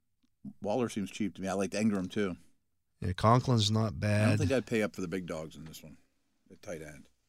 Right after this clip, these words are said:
Speaker 2: Trey McBride is thirty-three hundred bucks.
Speaker 1: He plays a lot now.
Speaker 2: Yeah.
Speaker 1: I mean, he's getting an expanded
Speaker 2: He got
Speaker 1: role.
Speaker 2: four targets last week
Speaker 1: Did he?
Speaker 2: anyways, yeah.
Speaker 1: I mean,
Speaker 2: Um,
Speaker 1: he's a McSorley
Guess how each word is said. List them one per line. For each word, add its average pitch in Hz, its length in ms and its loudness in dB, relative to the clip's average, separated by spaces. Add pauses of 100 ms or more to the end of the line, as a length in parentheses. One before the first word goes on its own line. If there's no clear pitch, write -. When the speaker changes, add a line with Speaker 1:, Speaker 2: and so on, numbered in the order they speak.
Speaker 2:
Trey 156 200 6
McBride 135 640 6
is 104 400 4 (760)
thirty-three 113 440 2
hundred 101 280 4
bucks. - 580 2 (260)
Speaker 1:
He 185 120 -2
plays 226 260 0
a 160 60 0
lot 98 180 -4
now. 90 360 -10
Speaker 2:
Yeah. 113 280 6
Speaker 1:
I 110 40 -2
mean, 120 100 -6
he's 127 120 -4
getting 139 180 -4
an - 40 -2
expanded 110 300 -6
Speaker 2:
He 135 80 4
got 170 100 6
Speaker 1:
role. 107 120 0
Speaker 2:
four 139 280 4
targets 123 460 6
last 80 220 -4
week 92 120 -2
Speaker 1:
Did 92 120 4
he? 143 60 8
Speaker 2:
anyways, 82 300 2
yeah. 104 220 4 (880)
Speaker 1:
I 90 120 -6
mean, 85 100 -4
Speaker 2:
Um, - 40 -2
Speaker 1:
he's 143 180 -4
a 123 160 0 (220)
McSorley 104 680 -2